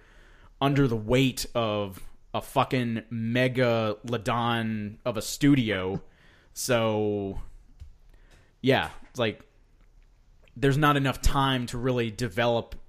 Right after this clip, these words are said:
any one story and spend any real time on making it great, in my opinion.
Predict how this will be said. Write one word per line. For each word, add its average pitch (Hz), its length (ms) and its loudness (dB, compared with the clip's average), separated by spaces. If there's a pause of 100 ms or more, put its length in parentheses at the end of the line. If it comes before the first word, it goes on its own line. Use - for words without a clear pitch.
(300)
any 117 520 -2 (240)
one 117 480 -4
story 117 760 0
and 104 420 -6
spend 117 300 -4
any 113 220 -6
real 104 320 -4
time 113 400 -2
on 101 120 -4
making 107 280 -4
it 95 160 -10
great, 107 320 -2 (840)
in 104 120 -6
my 104 140 -2
opinion. 85 380 -6